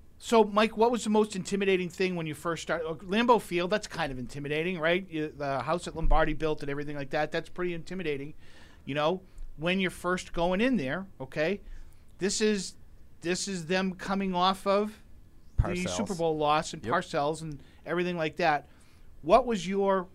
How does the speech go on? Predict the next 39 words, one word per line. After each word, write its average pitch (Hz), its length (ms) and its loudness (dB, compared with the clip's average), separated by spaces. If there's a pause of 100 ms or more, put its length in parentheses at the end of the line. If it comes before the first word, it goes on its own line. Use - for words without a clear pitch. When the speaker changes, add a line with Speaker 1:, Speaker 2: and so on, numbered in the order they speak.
Speaker 1:
welco-, 185 440 0
was 170 240 -2
it, 170 160 -8
was 170 240 -4
going 226 300 -2
to 240 60 0
Lambeau 247 440 4
your 208 220 2
in 202 80 0
the 202 60 -4
big 220 240 -6
leagues 214 260 -2
moment, 254 420 -2
or 190 160 0
was 190 140 2
there 185 160 0
another 240 300 2
moment 202 340 0
in 170 100 -10
the 156 80 -6
locker 208 340 4
room, 196 180 -4
training 208 320 -6
camp, 208 240 -8
or 165 40 -8
something 175 280 -10
like 160 180 -6
that 170 180 -4
where 147 80 -10
you 135 40 -12
said, 147 260 -8 (380)
"Okay, 196 280 0
this 180 200 -2
is 180 80 -8
for 156 140 -10
real"? 90 240 -8 (480)
Speaker 2:
So 135 380 2 (260)
one 147 240 0
story 113 560 0